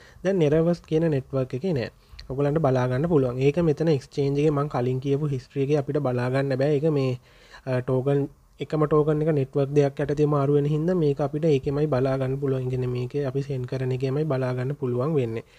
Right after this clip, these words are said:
ඒ හින්දා ඔයගොල්ලන් ඒ විදිහට ස්වැප් කරගන්න. ස්වැප් කරගත්තට පස්සේ ඕගොල්ලන්ට අවශ්‍ය වෙනවා යෝක් කොයින් ටිකකුත් බයි කරගන්න. ඕගොල්ලන් මේ දැන්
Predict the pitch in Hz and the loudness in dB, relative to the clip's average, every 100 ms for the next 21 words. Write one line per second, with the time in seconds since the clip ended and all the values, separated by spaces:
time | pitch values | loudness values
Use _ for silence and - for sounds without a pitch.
0 | - _ 139 147 151 165 143 143 165 143 | -20 _ -2 0 2 4 4 4 4 2
1 | 131 131 139 180 151 131 - 135 127 156 | 2 0 0 0 0 -2 -2 -4 -2 -2
2 | 131 113 - - - - - 165 170 - | -4 -6 -12 -16 -20 -16 0 2 2 0
3 | 190 175 170 180 170 196 202 156 240 - | 2 2 2 0 0 -2 0 -2 -2 -6
4 | - - 147 165 190 190 202 - 139 139 | -20 -2 2 6 6 6 2 -2 -2 0
5 | 165 - 165 123 147 202 131 131 170 - | 0 2 2 2 0 0 2 4 4 2
6 | - 170 175 165 165 156 165 196 135 131 | 2 4 2 -2 -4 -2 0 0 0 -2
7 | 135 135 180 131 113 131 131 139 151 160 | -2 -4 -2 -2 -2 -4 2 4 4 4
8 | 139 143 160 135 135 | 2 2 0 0 -2